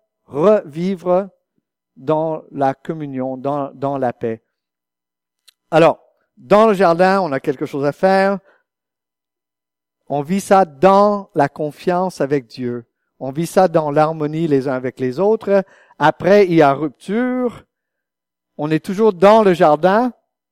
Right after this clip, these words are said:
mais plus dans la confiance,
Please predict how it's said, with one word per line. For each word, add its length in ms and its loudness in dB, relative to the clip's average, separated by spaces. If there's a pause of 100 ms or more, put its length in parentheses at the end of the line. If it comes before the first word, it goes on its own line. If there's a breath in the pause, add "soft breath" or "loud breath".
(1160)
mais 560 0 (480)
plus 340 -2
dans 200 -2
la 120 0
confiance, 800 -14